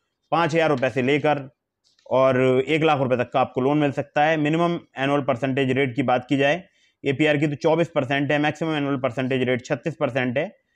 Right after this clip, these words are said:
और मिनिमम रीपेमेंट पीरियड नाइंटी वन डेज का है, मैक्सिमम रीपेमेंट पीरियड चौबीस महीने का है। प्रोसेसिंग फी की बात की जाए साढ़े तीन सौ रुपये प्लस जीएसटी लगे, लगेगा। इसके अलावा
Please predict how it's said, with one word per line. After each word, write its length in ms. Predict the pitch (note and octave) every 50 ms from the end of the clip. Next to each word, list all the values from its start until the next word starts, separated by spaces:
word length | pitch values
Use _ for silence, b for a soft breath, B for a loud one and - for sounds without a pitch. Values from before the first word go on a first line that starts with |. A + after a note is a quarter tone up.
| _ _ _ _ _
और 280 | - B2+ C#3 C#3+ C#3 C#3
मिनिमम 440 | C#3+ D3 D3+ D#3+ E3+ F3+ F#3+ F#3 F3
रीपेमेंट 460 | D#3 D3+ C3+ D3+ D3+ D#3 D#3+ D#3 C3
पीरियड 220 | D3 D3 D3 D3
नाइंटी 260 | C#3 C3+ C#3 D3+ C#3+ D#3+
वन 140 | D#3 D#3
डेज 160 | D3+ D3 C#3+ -
का 120 | - D#3
है, 60 | D3+
मैक्सिमम 360 | D#3 D#3+ D#3 D#3+ - E3+ E3+
रीपेमेंट 440 | D#3 C#3 B2+ A#2+ B2+ B2+ B2 A#2+ A2+
पीरियड 220 | B2+ A#2+ B2 B2 A#2+
चौबीस 300 | - D#3 D3+ D#3 D#3 C#3+
महीने 280 | D3 C#3+ C#3+ D3 C#3+
का 100 | C3 D3
है। 100 | D3 D#3+ D#3 b b b b b b _
प्रोसेसिंग 380 | - D#3+ E3 D#3+ F3+ F3 F#3 D#3+
फी 80 | F3+
की 60 | F3 F3
बात 220 | E3+ D#3+ - -
की 60 | -
जाए 100 | D#3+ D#3+
साढ़े 240 | D3+ D3+ C#3 D3 D3+
तीन 200 | C#3 D3 D3+ D3+
सौ 80 | C3+ D3
रुपये 200 | C#3+ C3+ D3 C#3+
प्लस 300 | - - _ C#3 C#3 B2+
जीएसटी 360 | A2+ C3 C3 C3 - - D#3
लगे, 280 | D3 D3 C3 C#3+ C#3+
लगेगा। 420 | C3+ C3+ C3+ C3+ C3+ C#3+ D3 D#3+ D3+
इसके 240 | C#3 C3+ - - D3+
अलावा 380 | C#3 C#3 C#3+ D3+ E3 D#3+ -